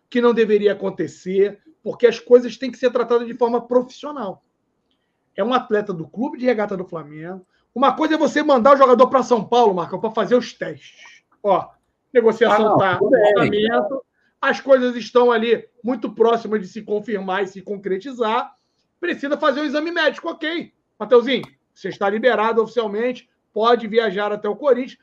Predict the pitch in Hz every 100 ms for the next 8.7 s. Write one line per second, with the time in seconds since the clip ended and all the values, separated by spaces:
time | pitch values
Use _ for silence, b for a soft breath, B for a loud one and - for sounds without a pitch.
0 | _ _ 339 311 320 311 302 294 320 302
1 | 202 180 _ _ 269 240 160 254 320 339
2 | 349 _ _ _ 208 220 202 190 240 233
3 | 311 - _ _ 233 202 254 - 294 240
4 | 208 262 - 320 - 240 311 269 233 240
5 | 330 339 - 226 185 _ 160 _ _ _
6 | _ _ _ _ _ 240 226 277 262 226
7 | 214 - 254 294 330 320 330 330 - 359
8 | 339 285 226 190 - 147 -